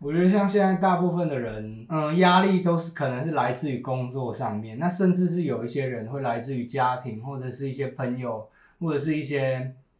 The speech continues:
呃，男女朋友的关系。然后刚好这个礼拜可能，哎，朋友有在找，少喝酒。其实喝酒就是我们现在，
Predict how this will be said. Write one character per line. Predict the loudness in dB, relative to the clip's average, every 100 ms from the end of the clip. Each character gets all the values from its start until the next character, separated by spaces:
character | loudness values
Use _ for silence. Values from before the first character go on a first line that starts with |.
| -20 _
呃， | -4 -2
男 | 2 2
女 |
朋 | 0 -2
友 | -4
的 | -4
关 | -4 -2
系。 | -4 -6 -10 -12 _ _ -4
然 | 2
后 | 2
刚 | 4 2
好 | 4 2 2 0
这 |
个 | -2
礼 | -2 -4
拜 | -2 -2
可 | -2 -6
能， | -8 -8 -10 _ _
哎， | -8
朋 | -4 0 2
友 | 2
有 | 0
在 | -2
找， | -2 -4 -4 -12 _ -4
少 | -4
喝 | 0 -2
酒。 | -2 -6 -8
其 | -2
实 | 2
喝 | 4 4
酒 | 2
就 | 0
是 | 0
我 | 0
们 | 0 -2
现 | -2 0
在， | 2 2 2